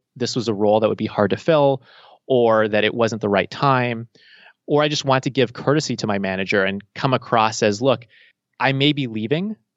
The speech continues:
but I want to set you up for success to the best of my ability." And so I would set up a meeting with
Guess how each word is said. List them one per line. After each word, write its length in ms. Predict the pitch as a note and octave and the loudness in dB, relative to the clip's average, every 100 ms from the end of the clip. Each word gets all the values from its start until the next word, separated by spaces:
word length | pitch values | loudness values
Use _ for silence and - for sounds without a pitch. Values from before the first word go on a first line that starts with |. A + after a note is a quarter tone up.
| _ _ | _ _
but 200 | C3+ A#2+ | 0 0
I 100 | - | 2
want 300 | A#2+ A#2 C3+ | -2 0 -2
to 100 | D3 | -2
set 340 | - - B2 - | -4 -2 -2 -4
you 320 | - A2+ G#2+ G#2+ | -14 -6 -2 0
up 180 | - | -2
for 80 | - | -6
success 680 | G#2 G2+ - G2 G2+ - - | -6 -6 -2 -2 -2 -8 -8
to 100 | - | -2
the 80 | G#2 | -2
best 260 | F2+ - - | 0 -4 -4
of 60 | |
my 120 | F#2 F2+ | -2 -2
ability." 500 | F2+ F2+ F2+ C2+ - _ _ _ _ _ | 0 0 0 -2 -8 _ _ _ _ _
And 140 | B2+ | -2
so 400 | B2 C#3 A2+ A2 - | 0 2 2 2 0
I 100 | B2 | 0
would 160 | D3+ | 0
set 160 | - C#3+ | 0 2
up 220 | A#2 A2 - _ _ _ _ | 2 0 -14 _ _ _ _
a 80 | C3 | 0
meeting 320 | A#2 A2+ A2 | 2 4 2
with 280 | G#2 - - | 0 -4 -16